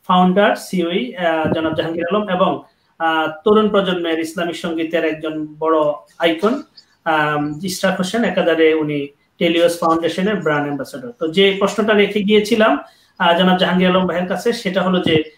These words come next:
টেলিওসের, আহ, আর্থিক দিকটা আপনারা কিভাবে manage করেন এবং সমাজের আর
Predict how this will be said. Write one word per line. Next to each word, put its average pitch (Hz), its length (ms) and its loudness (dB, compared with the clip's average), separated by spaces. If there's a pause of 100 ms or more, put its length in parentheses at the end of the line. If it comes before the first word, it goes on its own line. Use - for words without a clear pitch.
(280)
টেলিওসের, 233 600 4
আহ, 190 400 4
আর্থিক 196 420 -2
দিকটা 202 260 -4
আপনারা 190 220 -6
কিভাবে 196 300 0
manage 190 280 -4
করেন 233 280 -2
এবং 190 220 0
সমাজের 185 440 -2 (140)
আর 214 300 2